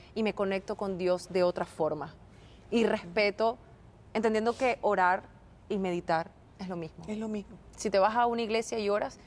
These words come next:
Speaker 1: entras en el mismo proceso que entra la práctica de la meditación.
Speaker 2: Absolutamente de acuerdo.
Speaker 1: Simplemente hay personas que lo sienten en un templo, capaz yo lo siento en posición de loto en un jardín.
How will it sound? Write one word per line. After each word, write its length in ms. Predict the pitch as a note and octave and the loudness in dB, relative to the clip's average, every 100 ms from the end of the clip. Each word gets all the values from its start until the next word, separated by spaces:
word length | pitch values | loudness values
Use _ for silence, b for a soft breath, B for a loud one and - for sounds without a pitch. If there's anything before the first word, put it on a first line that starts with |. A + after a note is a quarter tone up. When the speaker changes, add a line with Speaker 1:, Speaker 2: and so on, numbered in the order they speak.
| B B | B B
Speaker 1:
entras 260 | A3 A3 | -2 0
en 80 | A3+ | -2
el 60 | G3+ | -4
mismo 200 | G#3 A3+ | -4 -4
proceso 520 | A#3 G3+ A3 G#3 A#3 | -6 -4 -4 -2 -4
que 120 | - | -2
entra 180 | F#3+ G3+ | 0 2
la 100 | G3 | 0
práctica 440 | - E3+ - F#3 F3+ | 0 -2 -2 0 2
de 60 | |
la 80 | F3+ | 2
meditación. 420 | F3+ F3+ F3 F#3+ | 0 0 -2 -2
Speaker 2:
Absolutamente 300 | F3 F3+ F3 | -4 -4 -6
de 80 | F3+ | -8
acuerdo. 260 | D#3 - D3+ | -6 -8 -4
Speaker 1:
Simplemente 480 | - A3+ A3 A3 A3 | 0 2 2 2 0
hay 60 | G#3+ | 0
personas 320 | G#3+ A3 G#3 | 0 -2 -4
que 80 | G#3 | -4
lo 60 | |
sienten 280 | G3 G3+ G3+ | -2 -2 -2
en 80 | G3+ | -2
un 140 | G3 | -2
templo, 440 | G3 G3+ A3 B3 B3+ B - | 0 0 0 -4 -4 B -2
capaz 280 | G#3 F#3 | 2 2
yo 100 | F3+ | 2
lo 80 | G3 | 0
siento 340 | F#3+ G3 F#3 G3 | 0 -2 0 0
en 140 | G3 | 0
posición 420 | G3 F#3 F3 F#3 | -2 -4 -2 2
de 80 | F#3 | 4
loto 220 | F3+ F3+ | 4 2
en 60 | F3+ | -2
un 80 | F3 | -4
jardín. 520 | F#3 E3+ E3 D#3 | -4 -4 -4 -6